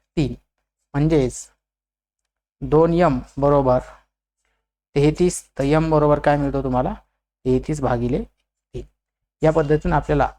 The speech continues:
हे प्रश्न सोडवायचे. अतिशय सोप्या पद्धतीचे प्रश्न आहेत,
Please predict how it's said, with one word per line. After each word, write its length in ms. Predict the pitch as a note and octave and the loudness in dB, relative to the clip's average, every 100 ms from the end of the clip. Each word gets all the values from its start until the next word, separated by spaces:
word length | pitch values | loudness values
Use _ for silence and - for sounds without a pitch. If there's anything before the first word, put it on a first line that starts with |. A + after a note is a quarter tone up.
| _ | _
हे 120 | D3 | -8
प्रश्न 320 | - C#3 - | -6 -6 -6
सोडवायचे. 500 | C#3+ C#3 C3+ C3 - B3 - _ _ _ _ _ _ | -4 -4 -4 -6 -8 -12 -14 _ _ _ _ _ _
अतिशय 420 | _ D3+ - E3 - | _ -4 0 -2 -2
सोप्या 320 | - D#3 F#3+ F#3 | -2 0 2 2
पद्धतीचे 460 | E3+ F3 F3 E3 | 0 0 0 -2
प्रश्न 320 | E3+ D#3 - | -2 -6 -6
आहेत, 220 | D#3 C#3+ | -6 -6